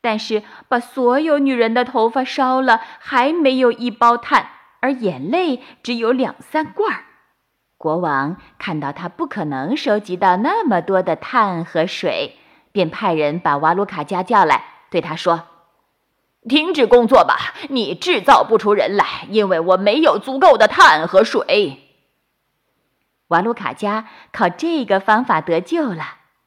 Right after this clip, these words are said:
他感谢国王，并说：“我请你弄到这么多的头发和眼泪，这就是要做超越你能力的事儿。但是您，我的陛下，交给我的工作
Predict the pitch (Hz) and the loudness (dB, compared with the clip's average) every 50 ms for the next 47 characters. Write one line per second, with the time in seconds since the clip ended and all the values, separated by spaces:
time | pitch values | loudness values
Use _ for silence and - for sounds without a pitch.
0 | _ _ _ - 165 156 180 147 151 - - 277 269 202 - 160 156 175 190 165 | _ _ _ -16 -12 -10 -10 -10 -10 -8 -4 -2 -2 0 0 2 2 4 4 4
1 | 147 143 151 160 175 - _ _ - 180 156 147 - 175 165 165 160 160 - _ | 2 2 0 -6 -10 -12 _ _ -8 -6 -6 -4 -4 -2 -4 -4 -4 -8 -16 _
2 | _ _ _ _ _ _ _ _ _ _ _ _ _ _ _ _ _ _ _ _ | _ _ _ _ _ _ _ _ _ _ _ _ _ _ _ _ _ _ _ _
3 | - - 185 190 175 180 - - 165 - 165 139 170 185 190 180 110 120 156 180 | -12 -8 -6 -4 -2 -2 -4 -4 -6 -8 -10 -8 -6 -6 -6 -6 -4 -4 -4 -2
4 | 196 214 180 151 156 165 - 214 214 294 262 202 123 - - 214 214 208 185 139 | -2 -2 -2 -2 0 0 0 2 2 2 2 2 0 -2 2 2 4 4 4 2
5 | - 165 - 156 - - 196 226 214 - - - - - 151 165 190 202 - - | 0 -2 -4 -6 -4 -2 -2 0 2 2 2 2 0 -2 -4 -2 -2 -4 -4 -4
6 | - 170 185 - 170 160 156 247 254 - - - 214 214 160 101 82 67 85 - | 0 4 6 6 6 6 2 -4 -12 -14 -10 -8 -4 -2 -2 -2 -2 -2 -4 -4
7 | - 254 226 185 - - 160 175 185 170 151 175 - 190 127 - - - - 175 | -2 0 0 -2 -2 -4 -2 0 2 2 2 0 -2 -4 -4 -4 -4 -2 0 2
8 | 175 185 208 226 226 196 170 160 156 156 160 151 95 87 143 214 233 - 226 - | 2 2 2 0 0 -2 -2 -4 -8 -8 -6 -8 -8 -8 -6 -4 -4 -4 -2 -4
9 | - - - - - - - - - - - _ _ _ _ 202 202 190 139 143 | -6 -6 -6 -6 -6 -6 -6 -8 -14 -16 -20 _ _ _ _ -6 -4 -4 -4 -4
10 | - - 175 170 165 165 147 143 170 196 202 180 151 - - - 196 165 135 156 | -6 -8 -8 -8 -8 -8 -8 -8 -8 -6 -6 -8 -8 -10 -6 -2 0 0 0 -2
11 | 143 - - 101 - - - - - 156 - - - - - - - - - _ | -4 -8 -10 -14 -14 -16 -12 -10 -10 -8 -8 -10 -12 -14 -18 -20 -20 -20 -14 _
12 | - 220 175 196 175 180 160 175 180 175 175 131 - - - - 131 135 - 214 | 2 4 4 4 4 2 0 -2 -2 0 -2 -2 -2 -2 -4 -6 -6 -2 0 0
13 | 220 220 226 226 - 233 160 120 123 | 2 2 2 0 0 0 0 0 0